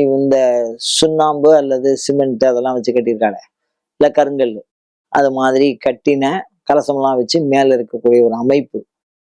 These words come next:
அதை தான் விமானம்னு சொல்லுவா. வழக்கத்துல அதை சொல்லின்னு இருப்பா.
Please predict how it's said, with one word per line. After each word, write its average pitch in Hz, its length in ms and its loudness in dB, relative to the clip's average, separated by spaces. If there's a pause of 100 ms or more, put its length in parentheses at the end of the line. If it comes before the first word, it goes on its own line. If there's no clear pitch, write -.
அதை 139 260 2
தான் 170 240 0
விமானம்னு 139 840 -2
சொல்லுவா. 113 380 -2 (680)
வழக்கத்துல 156 520 2
அதை 139 160 -2
சொல்லின்னு 135 340 -4
இருப்பா. 127 200 -4